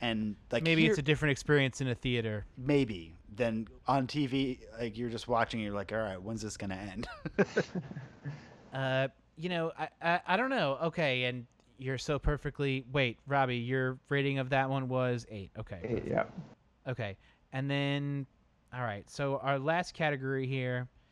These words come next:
Speaker 2: is the score and the song. This is the category I try the hardest not to talk about in the regular episode because it's so redundant to talk about it now.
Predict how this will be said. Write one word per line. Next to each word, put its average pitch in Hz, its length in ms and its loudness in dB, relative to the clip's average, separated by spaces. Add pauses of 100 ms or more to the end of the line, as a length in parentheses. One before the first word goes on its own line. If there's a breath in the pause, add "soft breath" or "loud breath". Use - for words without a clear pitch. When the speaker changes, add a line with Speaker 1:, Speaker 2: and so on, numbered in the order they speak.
(340)
Speaker 2:
is 131 200 -2
the 123 100 -6
score 143 300 0
and 131 80 0
the 131 60 -2
song. 139 420 0
This 143 180 -6
is 180 80 -4
the 156 80 -2
category 143 520 0
I 127 60 0
try 131 240 -2
the 120 120 -2
hardest 131 420 0
not 120 240 -2
to 131 60 -12
talk 127 260 -2
about 123 300 -2
in 117 80 -10
the 120 80 -8
regular 117 380 -4
episode 120 540 -8
because 110 240 -12
it's 104 160 -14
so 117 200 -8
redundant 113 500 -6
to - 80 -20
talk 110 200 -12
about 107 240 -6
it 98 80 -14
now. 156 300 -4